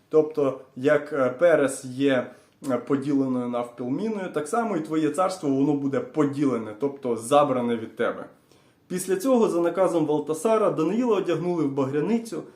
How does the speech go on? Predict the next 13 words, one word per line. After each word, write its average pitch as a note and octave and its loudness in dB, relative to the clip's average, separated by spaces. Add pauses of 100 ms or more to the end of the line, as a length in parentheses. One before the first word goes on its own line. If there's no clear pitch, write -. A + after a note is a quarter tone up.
(160)
надягли G3 2
на G3 -2
його D3 0
шию C#3+ -2
золотий C3+ -2
ланцюг D#3 -2
і D4+ -2
проголосили G3 -2 (120)
його D3+ -4
третьою G3+ -2
особою C#3+ 0
у C#3 -4
володінні B2+ 0